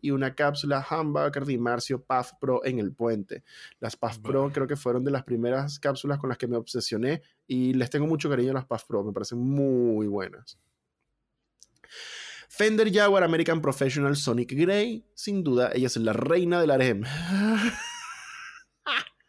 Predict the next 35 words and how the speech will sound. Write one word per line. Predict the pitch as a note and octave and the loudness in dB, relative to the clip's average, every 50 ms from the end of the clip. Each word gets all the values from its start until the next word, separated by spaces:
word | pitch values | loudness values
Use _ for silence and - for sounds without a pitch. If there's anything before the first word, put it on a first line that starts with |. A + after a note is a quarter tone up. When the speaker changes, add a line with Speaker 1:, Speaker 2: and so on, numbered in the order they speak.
| _ - - - - - - - - | _ -20 -20 -20 -20 -20 -18 -6 -2
Speaker 1:
Y | D3+ | 2
no | E3 E3 | 2 2
tiene | D#3 D#3 D#3 D#3+ | 4 4 2 4
modificaciones, | E3 E3 D3+ C#3+ C3+ C#3 B2 B2+ A#2+ - E3+ E3 D#3 C3+ A2 G#2 - - - | 4 4 4 4 2 2 2 2 2 4 4 4 4 4 2 -2 -4 -8 -6
porque | - A#2 - - G#2+ | -6 -4 -4 -4 -4
simplemente | - A#2+ G#2+ G#2 A2+ A#2+ A#2 F#2+ F2 - A2+ B2 - - | -4 -4 -2 0 0 0 0 -2 -2 -2 -2 -2 -2 -4
es | F#2 - | -8 -8
perfecta. | - - - - - F2 E2 - _ - - _ _ _ _ _ _ - - - _ - - - - - | -10 -12 -12 -8 -8 -8 -8 -8 _ -20 -20 _ _ _ _ _ _ -20 -20 -20 _ -20 -20 -16 -4 0
Mi | F3 G3+ | 2 2
amplificador | G#3 F#3+ G3+ F#3+ G3+ F#3+ G#3 A3 C4+ | 4 4 2 2 2 2 4 4 4
es | C4+ - - | 2 2 2
un | A#3 A3 | 0 0
Voxa | A3+ B3 A#3+ A#3+ - A#3 | 2 2 0 2 0 -2
C | - - G#3 | -2 -2 -2
treinta | F#3+ G3 G3+ F#3+ G3 F#3+ G#3 | 0 0 0 0 0 0 -2
C | G3 - E3 D#3 | 0 0 0 2
dos | E3 E3+ E3 - - | 2 0 -2 -2 -2
X | D#3 D#3 D#3 - F3 D#3 - | -2 -2 -2 -2 -6 -6 -4
con | - E3 D#3+ D#3+ | -2 -2 -2 -2
parlantes | D#3+ C#3+ - A2 G#2 G#2 G#2 F#2 - C3+ - - | -2 -4 -2 0 -2 -2 -2 -2 -4 -6 -6 -4
Anico, | G#2+ G#2 G#2 G#2 G#2+ - - - | -6 -6 -4 -6 -8 -10 -8 -4
Alnico | - B2+ C#3 D3 D3+ D3+ - D#3 D3 - | -2 0 0 0 0 0 -2 -2 -2 -2
Blue. | A#2+ A2 G#2 G2 - - _ _ | -2 -2 -4 -4 -6 -8 _ _
Nada | - C3 C#3+ D3 D#3 D#3 D#4 - | -6 -2 2 2 4 4 4 2
que | - B2+ | 2 0
decir, | A2 G#2+ - E3+ F3 F3+ - - - | 0 2 4 4 4 2 2 -2 -2
es | B2 A2+ - - | -2 -2 0 0
un | D3 D#3+ E3+ D#3 | 0 0 2 2
manjar. | C#3+ B2 G#2+ F#2+ F2 - - - - - - - - - - - - - - - - - - - - - - - - - D4+ - _ - - _ - G4 - _ - - _ | 2 2 0 -2 -4 -6 -6 -6 -6 -6 -6 -8 -8 -8 -8 -10 -10 -12 -14 -16 -18 -18 -20 -20 -20 -20 -20 -20 -12 -12 -12 -12 _ -14 -14 _ -10 -14 -14 _ -20 -18 _
Y | - C#3 C#3 | -2 0 2
en | C3+ B2 A2 | 2 2 2
cuanto | - C3 A#2+ C#3+ A#2+ - G#2 | 2 2 2 2 2 0 0
a | |
mi | G#2 G#2 G2+ | 0 0 0
pedalboard, | - D3+ F#3+ G#3+ A3+ A3 A3 A#3 A3+ A3+ | 2 2 2 4 4 4 4 4 4 2